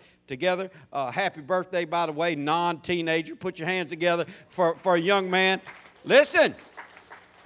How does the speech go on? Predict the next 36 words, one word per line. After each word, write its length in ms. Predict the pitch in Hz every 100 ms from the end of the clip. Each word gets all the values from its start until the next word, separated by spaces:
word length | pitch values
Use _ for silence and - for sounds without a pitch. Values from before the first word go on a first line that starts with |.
| - - - - - - - - - - - - -
Now, 280 | 190 202 185
I, 180 | 202 208
I 140 | 208
don't 140 | 233 226
wanna 140 | 220
speak 320 | - 226 240
out 200 | 226 208
of 80 | 185
turn, 440 | 226 254 233 190 185
and, 180 | 170 170
and, 200 | 170 170
and 180 | 165 165
don't 180 | 196 202
correct 300 | 190 214 180
me 80 |
publicly 480 | 160 208 226 185 175
if 100 | 180
he's 200 | 180 151
wrong, 420 | 170 226 208 170 143 _ _ 131
but, 220 | 165 165
but, 280 | 175 175 151
but 120 | 165
I 80 | 165
believe 540 | 170 208 240 208 156 _ _ 139
that, 280 | 165 160
that 220 | 160 151 151
thi-, 140 | 190
thi-, 240 | 160 185
this 260 | 190 190 -
is 120 | 170
a 60 | 156
young 260 | 170 208
black 340 | 165 202 220 185
man 280 | 196 214 214
in 100 | 214
America, 580 | 214 190 156 170 165